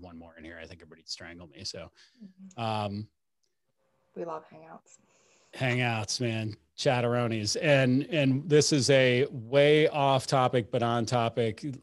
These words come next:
Speaker 1: life hack for everybody is turn off the dang notifications on your phone. Turn off your email notifications, turn off your, uh, little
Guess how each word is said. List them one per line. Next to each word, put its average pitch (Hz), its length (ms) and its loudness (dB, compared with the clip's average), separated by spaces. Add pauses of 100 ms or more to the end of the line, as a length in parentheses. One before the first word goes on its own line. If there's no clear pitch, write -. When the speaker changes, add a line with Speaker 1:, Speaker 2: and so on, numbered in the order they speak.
(120)
Speaker 1:
life 120 480 -2 (140)
hack 110 460 -6
for 113 140 -4
everybody 104 440 -2
is 101 100 -6
turn 143 220 -2
off 139 260 0
the 123 100 -2
dang 120 440 -2
notifications 117 760 -2
on 123 120 0
your 123 80 -2
phone. 107 460 -6 (400)
Turn 123 160 -2
off 123 180 0
your 139 120 4
email 135 260 2
notifications, 123 1000 0
turn 120 260 -2
off 123 300 0
your, 123 640 2
uh, 113 520 -2
little 127 500 -2